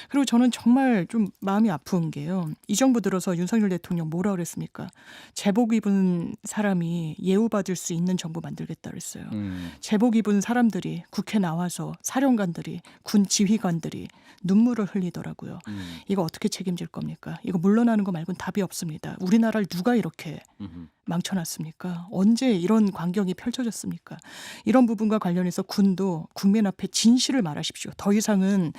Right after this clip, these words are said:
Speaker 1: 숨길 수 있지도 않고 숨겨서도 안 됩니다.
Speaker 2: 예, 김수민 평론가 어떻게 보셨습니까? 속보 상황도 함께 전해주셨는데 지금 이제 곽종근 특전사령관의 이제 증언 자체가 이제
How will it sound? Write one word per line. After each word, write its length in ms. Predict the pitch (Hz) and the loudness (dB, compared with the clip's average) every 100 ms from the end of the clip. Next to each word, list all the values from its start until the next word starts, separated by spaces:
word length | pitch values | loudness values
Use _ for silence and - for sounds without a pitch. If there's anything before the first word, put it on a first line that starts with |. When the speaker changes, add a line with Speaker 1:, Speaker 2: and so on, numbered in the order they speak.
| - - | -14 -10
Speaker 1:
숨길 380 | - 339 330 302 | -2 0 2 0
수 300 | - 269 - | 0 -2 0
있지도 500 | 208 214 - 294 233 | 0 0 2 2 4
않고 260 | 165 - 185 | 0 -4 -4
숨겨서도 600 | - 247 240 - 226 226 | 0 0 0 -4 -4 -4
안 120 | 156 | -6
됩니다. 420 | 156 - - 156 - | -8 -14 -18 -18 -4
Speaker 2:
예, 260 | 147 120 113 - | -2 -2 -6 -8
김수민 280 | 190 196 202 | -4 -2 -2
평론가 240 | 202 175 | -2 -4
어떻게 180 | 147 147 | -4 -6
보셨습니까? 420 | 135 - 117 120 | -8 -8 -12 -12
속보 280 | - - 175 | -14 -12 -6
상황도 280 | 160 147 139 | -4 -4 -6
함께 220 | 123 127 | -8 -8
전해주셨는데 1000 | 127 120 107 104 101 92 95 98 82 - - | -6 -6 -6 -10 -10 -10 -8 -8 -8 -12 -14
지금 280 | - 156 143 127 | -8 -6 -4 -2
이제 480 | 139 135 127 113 - | 0 0 0 -2 -4
곽종근 520 | 127 - 151 151 147 | -10 -4 -2 -2 -4
특전사령관의 1200 | - - 175 147 151 147 139 135 131 151 156 139 | -8 -8 -4 -2 -2 -2 0 -2 0 -2 -2 -6
이제 120 | 131 | -8
증언 380 | 123 123 127 131 | -6 -2 0 0
자체가 580 | 113 - 101 90 82 80 _ 113 | -2 -6 -10 -8 -10 -12 _ -6
이제 480 | 110 104 98 87 | -2 0 -2 -4